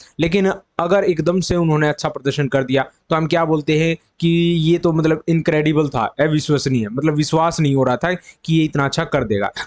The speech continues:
तो उसके लिए भी हम इनक्रेडिबल वर्ड का प्रयोग करते हैं। या कोई चीज़ है जो अत्यधिक, अ, महान है, अत्यधिक ताकतवर है, अत्यधिक अच्छी है, ठीक है, तो उसके लिए भी इनक्रेडिबल वर्ड का प्रयोग होगा। या फिर कोई अतुलनीय,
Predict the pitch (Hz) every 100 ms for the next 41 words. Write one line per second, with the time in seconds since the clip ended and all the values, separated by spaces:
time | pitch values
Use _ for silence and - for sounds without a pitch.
0 | - 175 190 - 208 180 156 151 147 131
1 | 143 147 147 151 156 143 139 135 135 135
2 | - 123 123 123 - - - 202 214 220
3 | 175 165 190 196 180 175 170 - - 185
4 | 165 175 175 175 165 156 147 _ _ -
5 | - 143 135 147 156 147 147 147 - _
6 | - 143 - 151 143 135 - 131 147 -
7 | 151 143 139 131 - 143 160 147 147 143
8 | 135 - 151 131 123 _ - 220 - _
9 | - 160 - 175 165 160 156 151 147 143
10 | 143 139 135 127 131 131 123 123 123 -
11 | - - _ _ _ - 156 202 214 202
12 | 196 208 - - 185 185 185 170 147 120